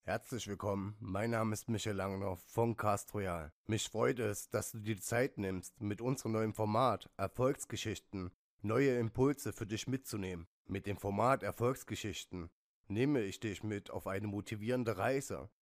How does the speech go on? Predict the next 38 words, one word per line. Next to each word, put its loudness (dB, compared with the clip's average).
denn -2
wir -2
schauen 2
uns -2
gemeinsam 0
die -6
Geschichten -4
von -4
anderen -2
Menschen -2
oder 0
auch 2
Unternehmen 0
an, -4
wie -8
sie 0
es -2
geschafft -2
haben, 0
aus -6
dem -6
Nichts -4
etwas -4
aufzubauen. -2
In -2
der 2
heutigen 2
und -6
somit 0
auch 0
ersten -2
Folge -2
schauen 4
wir 0
auf -6
Robert 2
Toru 2
Kiyosaki, -2